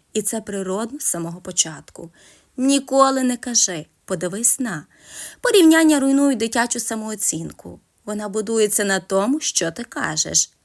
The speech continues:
навіть мимоволі. Тож особливо пильнуй свої слова, коли ти втомлена чи роздратована. Ніколи не роби того,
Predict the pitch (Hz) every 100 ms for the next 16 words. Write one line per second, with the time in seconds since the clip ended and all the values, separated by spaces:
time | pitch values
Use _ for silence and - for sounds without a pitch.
0 | - 269 277 269 269 262 262 202 160 -
1 | - - - - - - 311 - 254 -
2 | 233 190 196 220 302 - 160 170 180 240
3 | - 185 190 190 - 285 196 202 214 -
4 | _ _ - 185 180 180 - - 208 277
5 | 208 170 165 - - 220 240 - 254 247
6 | 175 156 165 156 - _ - - _ 247
7 | 269 269 - 330 302 240 247 247 240 247
8 | 240 202 233 302